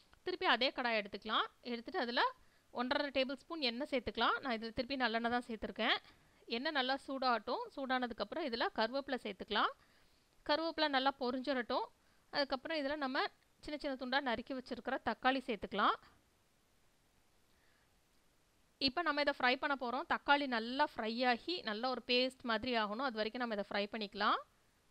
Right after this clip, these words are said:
இதுல தேவையான அளவு உப்பு சேர்த்துட்டீங்க அப்படின்னா தக்காளி ஈஸியா fry ஆயிடும்.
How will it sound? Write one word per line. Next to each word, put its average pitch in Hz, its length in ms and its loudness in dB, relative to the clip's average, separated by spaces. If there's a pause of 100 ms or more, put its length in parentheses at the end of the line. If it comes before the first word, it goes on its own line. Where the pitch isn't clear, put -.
(340)
இதுல 277 160 -4
தேவையான 320 400 0
அளவு 320 240 0
உப்பு 285 240 -8
சேர்த்துட்டீங்க 277 460 -4
அப்படின்னா 247 360 -2
தக்காளி 262 400 -2
ஈஸியா 240 300 -2
fry 202 280 -2
ஆயிடும். 208 420 2